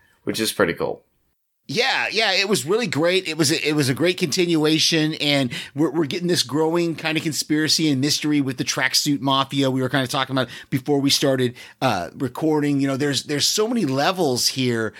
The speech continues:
Speaker 2: that I'm, I'm really enjoying the, the, the mystery and, uh, whoever this,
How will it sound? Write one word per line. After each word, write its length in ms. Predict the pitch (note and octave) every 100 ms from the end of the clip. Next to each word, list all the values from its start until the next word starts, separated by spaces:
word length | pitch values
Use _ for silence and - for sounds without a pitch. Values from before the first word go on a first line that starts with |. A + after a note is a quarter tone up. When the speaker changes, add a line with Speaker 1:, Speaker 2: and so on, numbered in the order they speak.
| - -
Speaker 2:
that 120 | D#3
I'm, 140 | D3 C#3+
I'm 260 | C#3+ C#3+ B2
really 280 | F#3+ B3
enjoying 800 | G3+ B2 C#3 E3 F#3 F#3 F3+ C#3
the, 40 | B2
the, 200 | C3 C#3
the 220 | A#2+ B2+
mystery 840 | B2 D3+ - F3+ E3+ E3+ E3+ E3 - -
and, 460 | D#3 D3 C3+ C3 -
uh, 260 | C3 A#2+ G#2+ B2
whoever 440 | B2 E3 F#3 F#3 F3
this, 280 | D#3 D3